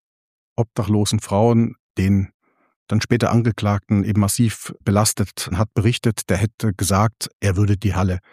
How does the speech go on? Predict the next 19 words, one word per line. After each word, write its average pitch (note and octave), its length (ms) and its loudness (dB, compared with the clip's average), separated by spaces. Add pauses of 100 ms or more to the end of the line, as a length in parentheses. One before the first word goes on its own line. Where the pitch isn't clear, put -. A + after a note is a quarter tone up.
(220)
abfackeln. B2 680 2
Sie A2 100 0
hat A2+ 100 0
auch F2+ 100 -6
gesagt, F#2+ 300 -2
sie F2 140 -6
würde F#2+ 180 0
ihm G2+ 160 2
das F#2+ 200 -2
zutrauen, G#2 520 2
der F#2 100 -2
hätte G2+ 160 -4
schon G2 160 -2
sehr F#2+ 140 -2
viel G2 160 -2
auf - 80 -8
dem G2 140 -2
Kerbholz F2 600 0
gehabt. - 380 -2